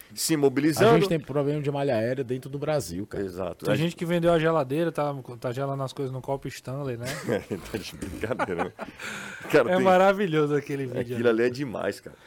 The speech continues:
Speaker 1: Aí me mandaram sugestões, né? Tem, é, Casa del Mamá,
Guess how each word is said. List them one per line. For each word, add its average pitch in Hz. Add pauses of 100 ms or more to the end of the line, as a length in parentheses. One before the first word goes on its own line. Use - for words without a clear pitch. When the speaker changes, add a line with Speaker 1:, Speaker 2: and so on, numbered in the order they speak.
(300)
Speaker 1:
Aí 160
me 208
mandaram 165
sugestões, 156
né? 135 (160)
Tem, 135
é, 107
Casa 165
del 127
Mamá, 127